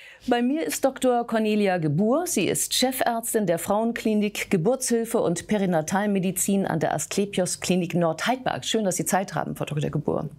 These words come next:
Sagen Sie uns doch mal genau, was ist ein Frühgeborenes? Wann spricht man davon?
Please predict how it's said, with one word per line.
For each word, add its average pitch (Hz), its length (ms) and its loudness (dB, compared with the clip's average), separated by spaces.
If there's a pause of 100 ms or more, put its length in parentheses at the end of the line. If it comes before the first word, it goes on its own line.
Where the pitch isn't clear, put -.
(920)
Sagen 269 320 2
Sie 277 60 2
uns 262 160 0
doch 254 100 4
mal 233 160 4
genau, 147 480 0
was 170 440 0
ist - 180 -4
ein 208 160 -2
Frühgeborenes? 156 760 0
Wann 214 120 0
spricht 156 320 -4
man 151 120 0
davon? 160 460 -4